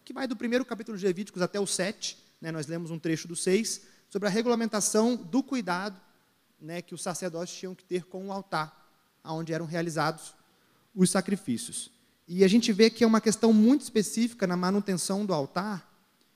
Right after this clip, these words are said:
que é uma palavra muito direta de Deus, que o fogo, a chama do altar, nunca pode ser apagada. Ela precisa ser mantida sempre,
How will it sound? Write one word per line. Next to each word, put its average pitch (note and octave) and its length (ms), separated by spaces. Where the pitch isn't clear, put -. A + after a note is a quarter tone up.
que F3 200
é F3+ 400
uma F#3 160
palavra F#3+ 340
muito G#3 280
direta G#3 300
de G3+ 100
Deus, D3 440
que F3 100
o D#3 60
fogo, G#3 760
a - 80
chama A#3+ 460
do A3 80
altar, C#3+ 500
nunca G3+ 540
pode C#3 640
ser D#3 200
apagada. G#2+ 600
Ela B2 120
precisa - 220
ser - 180
mantida C#3+ 400
sempre, - 640